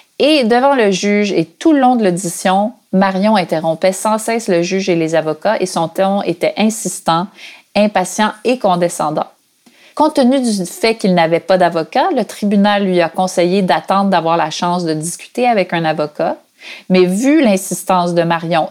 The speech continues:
et à sa demande, l'audition a procédé sur le champ. Le tribunal a ordonné sa détention jusqu'à la fin des procédures. Lors du prononcé de cette ordonnance,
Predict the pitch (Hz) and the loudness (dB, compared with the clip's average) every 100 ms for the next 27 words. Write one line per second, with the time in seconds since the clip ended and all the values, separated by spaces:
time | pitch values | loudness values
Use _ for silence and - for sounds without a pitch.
0 | - 277 247 214 180 165 160 160 214 202 | -2 0 2 2 0 0 0 -2 -2 0
1 | 240 208 196 233 208 175 - 175 170 170 | 2 0 -2 0 0 -2 -4 -2 -2 -2
2 | 214 - 170 156 - - - _ _ _ | -4 -2 -2 -4 -6 -10 -12 _ _ _
3 | - - - 190 302 247 208 196 196 - | -20 -2 -2 0 -2 0 2 2 0 2
4 | 175 170 175 170 180 - 165 170 - 160 | 2 2 0 2 0 -2 -2 -2 -4 -6
5 | 160 - 190 214 190 202 233 - 202 170 | -6 -4 -2 -2 -4 -4 -4 -2 0 2
6 | 160 - 196 190 180 - 175 - 190 208 | -2 -2 -2 0 -2 -4 -6 -6 -6 -4
7 | 180 226 - _ _ _ _ _ - 294 | -6 -8 -14 _ _ _ _ _ 0 2
8 | 320 240 226 - 247 247 226 208 - 214 | 2 0 -6 -4 0 2 2 0 0 0
9 | 175 170 165 - 160 170 180 196 208 214 | 0 -2 -4 -2 -2 0 0 0 -2 -4
10 | - | -8